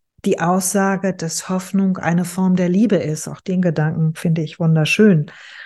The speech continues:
Und die Bibel sagt dazu tatsächlich noch etwas anderes. Sie sagt, "Drei Dinge bleiben." Und das sind Glaube, Hoffnung und Liebe. Finde ich auch einen schönen Gedanken, wenn es um das Thema Hoffnung geht.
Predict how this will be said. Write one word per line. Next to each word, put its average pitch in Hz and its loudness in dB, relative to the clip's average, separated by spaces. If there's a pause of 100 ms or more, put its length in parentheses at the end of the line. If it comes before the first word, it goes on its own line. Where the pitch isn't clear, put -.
(280)
Und 185 -2
die 180 0
Bibel 247 2
sagt 196 0
dazu 185 -2
tatsächlich 175 -6
noch 214 4
etwas 160 -2
anderes. 160 4 (360)
Sie - 4
sagt, 190 2 (240)
"Drei 208 6
Dinge 247 6
bleiben." 196 4 (440)
Und 175 -2
das 175 -4
sind 170 0
Glaube, 175 2
Hoffnung 156 -2
und 165 -2
Liebe. 151 2 (500)
Finde - -6
ich 170 -6
auch 190 0
einen 190 4
schönen 165 2
Gedanken, 160 0 (540)
wenn 147 0
es 151 2
um 156 -2
das 156 -2
Thema 170 4
Hoffnung 156 4
geht. 143 2